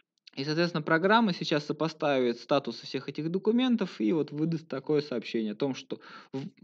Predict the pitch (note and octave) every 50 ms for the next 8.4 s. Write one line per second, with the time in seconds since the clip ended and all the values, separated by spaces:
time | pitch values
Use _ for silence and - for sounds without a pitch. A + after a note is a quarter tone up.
0 | - _ _ _ _ _ _ - D3+ C#3+ D3 - A#3+ A#3+ - - E3+ D3 C#3+ C3
1 | A#2 - - - - - A#3 C4 C#4+ - - A#3+ F3+ C#3+ C#3+ F3+ A3 A3+ F#3+ D#3
2 | C#3 D3 F3 F#3+ F#3 - D3 - - A#2+ A2+ A2+ G#2+ - - F#2 G2 G2+ G2+ F#2
3 | - - - - - - - - - - B2+ B2+ B2+ A#2 A2 G#2+ - - A2+ A#2
4 | A#2+ A#2 A#2+ A2+ A2+ A2+ - B2+ B2 - - - A#3+ B3+ C4 C4 C4 C4+ B3+ B3+
5 | B3+ B3+ _ _ _ _ _ _ - - _ _ _ _ _ _ _ _ _ _
6 | _ _ _ _ _ _ _ _ - - A#2+ B2 C3 C#3 C#3+ D3 D3 C3+ C3 C3
7 | C#3 D3+ D#3+ F3 F#3 G#3+ A#3+ B3 A3+ F3+ C#3 C3 B2+ A#2+ - - C3+ - - -
8 | A3 G#3+ A3 A3 A3 A3 A3